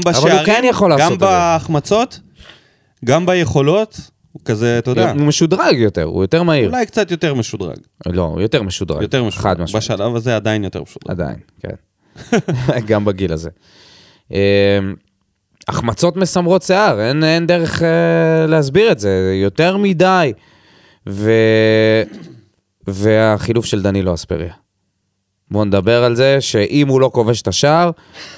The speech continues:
Speaker 1: הוא השחקן הרע שלי by far. מחצית, שהוא פשוט לא, לא עשה כמעט כלום. זה התחיל מה-, מזה שהוא יכל לקנות אותו לעמוד, דקה חמישים, אתה יודע, מקבל את הכדור באגף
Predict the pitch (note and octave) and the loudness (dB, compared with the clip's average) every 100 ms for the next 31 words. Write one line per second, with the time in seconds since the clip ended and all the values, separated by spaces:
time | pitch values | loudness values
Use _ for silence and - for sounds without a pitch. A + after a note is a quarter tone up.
0 | - C3 A#2+ - G#2 G#2+ A#2 G2+ A2+ B2 | -6 0 0 0 -4 -2 0 0 0 -2
1 | B2 C3+ C3+ - - F#2+ F2 - D#3 A#2 | -2 0 -2 -4 -8 -6 -4 0 0 0
2 | F2+ _ _ _ _ - F#2+ - G2+ - | -6 _ _ _ _ -8 -8 -6 -6 0
3 | D#3+ E3+ - - _ _ _ _ _ - | 0 -2 -8 -20 _ _ _ _ _ -6
4 | A2 G#2+ G#2+ D3 D3+ F3 F#3+ F#3+ G3 G#3 | -4 -2 -4 -4 -2 2 2 4 2 0
5 | - - G3+ G3+ - F#3+ G#2+ _ _ _ | -2 -6 -4 -6 -4 -6 -6 _ _ _
6 | _ _ - A#2 A#2 - F#3 F#3 E3+ D#3+ | _ _ -2 0 0 2 2 2 2 2
7 | D3 C#3 C3 B2 - _ _ _ _ _ | 2 2 0 0 -4 _ _ _ _ _
8 | _ _ _ _ _ - C3 C3 G3+ - | _ _ _ _ _ -4 -2 2 2 2
9 | G3 F#3+ F#3 F#3 G3 F#3 E3 D3+ F3 F#3 | 0 2 0 2 0 2 2 2 2 2
10 | C#3+ F3 E3 E3 D3 - F#3+ F#3 D#3 B2 | 0 0 0 2 2 2 2 2 -2 -6
11 | _ - G#2+ D3 E3 D3+ A#2 _ _ _ | _ -6 0 2 2 0 -4 _ _ _
12 | - A#2+ F3 E3 - D#3+ E3+ D#3 D3 C#3 | -2 2 2 0 0 2 4 4 4 4
13 | C#3+ E3+ D#3+ A#2 | 4 4 2 0